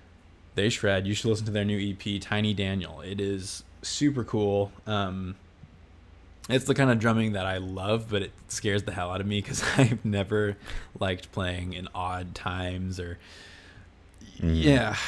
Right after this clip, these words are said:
Speaker 1: it, it, it, my brain can get around that sometimes, but other times it's just, it, it, it's terrifying. So I've been listening to them a lot, and I, I really,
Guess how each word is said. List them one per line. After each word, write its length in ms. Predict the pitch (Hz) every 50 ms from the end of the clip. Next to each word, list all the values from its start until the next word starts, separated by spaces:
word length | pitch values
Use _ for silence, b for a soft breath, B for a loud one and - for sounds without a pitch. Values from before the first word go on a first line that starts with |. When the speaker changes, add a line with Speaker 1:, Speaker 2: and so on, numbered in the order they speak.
| B B B
Speaker 1:
it, 180 | 117 117 104 98
it, 240 | 110 110 101 - - 104
it, 320 | 107 107 98 - - -
my 180 | 120 117 117 113
brain 680 | 104 104 110 110 110 107 107 107 104 101 101 98 95 - - - - -
can 260 | - 117 104 101 101
get 140 | 95 107 104
around 360 | 101 98 95 95 95 98 101
that 180 | 101 92 90 -
sometimes, 640 | - 95 92 98 95 - 95 92 92 92 90 -
but 200 | - 90 82 73 -
other 240 | 87 92 92 90 92
times 420 | 110 95 80 78 80 78 90 95
it's 380 | - - - - - - - -
just, 540 | - - - - - - - - - - - - - - - - - - - - - - - -
it, 180 | - 95 76 -
it, 160 | 95 90 - - - -
it's 240 | 110 104 101 - -
terrifying. 460 | - - 95 82 82 - 85 82 90
So 220 | 95 - 104 98 - B B B B B B B B B - - -
I've 100 | - 117
been 80 | 127 135
listening 240 | 147 147 - 190 123
to 20 |
them 140 | 104 107 113
a 60 | 113
lot, 240 | 101 92 90 90 92
and 80 | 95 95
I, 120 | 95 92 -
I 100 | 95 98
really, 600 | 98 98 101 107 110 113 110 107 104 98 92